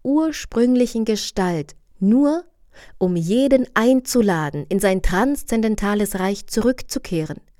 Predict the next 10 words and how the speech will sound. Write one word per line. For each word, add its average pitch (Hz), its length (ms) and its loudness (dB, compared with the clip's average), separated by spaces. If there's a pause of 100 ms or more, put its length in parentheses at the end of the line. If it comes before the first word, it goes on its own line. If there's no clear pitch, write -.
(240)
zurück 220 420 2
nach 233 240 -2
Hause, 220 380 2 (220)
zurück 262 420 2 (240)
zu - 200 -4
Gott. - 360 -2 (1300)
Jeder 226 420 4
sollte 208 380 0
sich 196 240 -2
bemühen, 185 480 0